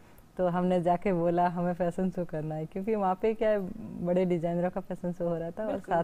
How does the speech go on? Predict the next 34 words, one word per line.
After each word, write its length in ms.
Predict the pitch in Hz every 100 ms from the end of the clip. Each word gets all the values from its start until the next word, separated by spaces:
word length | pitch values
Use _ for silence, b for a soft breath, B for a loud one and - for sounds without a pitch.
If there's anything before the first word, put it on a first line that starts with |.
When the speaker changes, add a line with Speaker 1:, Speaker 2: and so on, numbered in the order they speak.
| 175
Speaker 1:
में 100 | 180
आर्टिजनों 560 | 156 151 170 175 175
का 120 | 165 156
भी। 120 | 156 B B B B
तो 120 | 226 208
हमने 200 | 208 208
बोला, 240 | 202 233
"हमें 200 | 233 190
मौका 340 | 180 175 190
दीजिए, 440 | 180 180 165 220 339 -
हम 380 | 202 208 190 185
फैशन 340 | 180 185 190 202
शो 100 | 190
करना 280 | 175 165
चाहते 380 | 170 156 147 -
हैं।" 840 | 175 185 - 208 208 196 202 190 196
<laughs> 40 |
एक 160 | 190 202
बार 120 | 196
तो 120 | 196
उन्होंने 260 | 196 196 190
बोला, 240 | 196 190
"आप 120 | 190
कैसे 220 | 208 202
फैशन 300 | 220 202 202
शो 160 | 180 175
करोगे?" 400 | 165 165 165 165 - 240 277 262 254 226 202 -
लेकिन 280 | 190 196 208
हमने 220 | 190 190
बोला, 300 | 185 190 254 -
"हमें 300 | 196 190 190
एक 340 | - 269 320
मौका 320 | 247 196 185 170
दीजिए।" 560 | 156 151 147 160 165